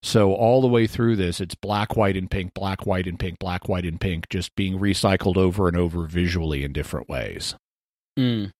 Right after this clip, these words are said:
Speaker 2: Uh, by the way, here's the Archbishop's reference to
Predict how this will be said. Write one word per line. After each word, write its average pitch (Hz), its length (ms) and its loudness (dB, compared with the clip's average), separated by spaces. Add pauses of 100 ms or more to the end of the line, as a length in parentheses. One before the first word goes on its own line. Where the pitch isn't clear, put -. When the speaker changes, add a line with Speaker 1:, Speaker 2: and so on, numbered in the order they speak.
(520)
Speaker 2:
Uh, 156 260 4
by 160 180 4
the 160 60 6
way, 135 120 6
here's 175 320 4
the 147 300 2
Archbishop's 143 720 0
reference 127 560 0
to 113 520 -2